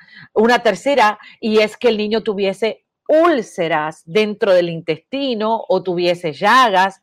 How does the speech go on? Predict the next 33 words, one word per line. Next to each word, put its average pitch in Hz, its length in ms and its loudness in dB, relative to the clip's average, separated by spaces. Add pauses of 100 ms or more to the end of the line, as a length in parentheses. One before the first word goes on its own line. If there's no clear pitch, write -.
(140)
o 214 80 0
tuviese 214 320 2
cosas, 220 260 0
y 226 160 2
eso 233 240 0
le 226 120 -2
está 208 240 -4
provocando 180 480 -2
la 160 100 -2
constipación. 202 720 -6 (420)
Y 262 120 2
número 277 500 0
cuatro, 196 560 0 (320)
pudiera 196 420 2
ser 196 280 -2
que 202 80 -6
el 190 100 -6
niño 160 420 -10 (140)
tenga 180 400 -2
una 196 280 -4
situación 190 680 -4
microbiótica 196 1000 0
que 175 120 0
necesite 160 1080 -6 (340)
probióticos 170 720 0
para 151 240 -4
sanarle 151 680 -4 (180)
su 165 220 -4
intestino. 131 760 -12 (1160)
<clears throat> 339 220 2
Y 226 160 4
estas 247 260 0
cuatro 214 500 2